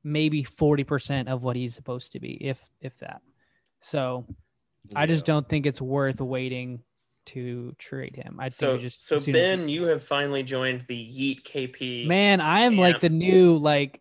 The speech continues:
Speaker 3: Jay
Speaker 1: I, I'm, uh, w-, second in command. Jay has been leading
Speaker 3: Vice
Speaker 1: the charge.
Speaker 3: President.
Speaker 2: Now, you know what's
Speaker 3: Assistant,
Speaker 2: crazy?
Speaker 3: assistant
Speaker 2: You know
Speaker 3: to
Speaker 2: what's
Speaker 3: the regional
Speaker 2: crazy is that
Speaker 3: manager.
Speaker 2: you're the leader now because I wanna keep K P.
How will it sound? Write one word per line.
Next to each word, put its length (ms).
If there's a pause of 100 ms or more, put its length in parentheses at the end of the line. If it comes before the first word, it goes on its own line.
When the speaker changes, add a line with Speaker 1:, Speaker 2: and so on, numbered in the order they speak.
Speaker 3:
Jay 340
Speaker 1:
I, 120
I'm, 280
uh, 320 (800)
w-, 180
second 360
in 60
command. 600
Jay 200
has 140
been 180
leading 260
Speaker 3:
Vice 40
Speaker 1:
the 80
charge. 160
Speaker 3:
President. 360 (220)
Speaker 2:
Now, 200
you 160
know 160
what's 180
Speaker 3:
Assistant, 260 (160)
Speaker 2:
crazy? 60
Speaker 3:
assistant 300
Speaker 2:
You 60
know 60
Speaker 3:
to 60
Speaker 2:
what's 120
Speaker 3:
the 40
regional 360
Speaker 2:
crazy 80
is 60
that 100
Speaker 3:
manager. 180
Speaker 2:
you're 200
the 100
leader 340
now 280
because 520 (180)
I 100
wanna 320
keep 280
K 180
P. 300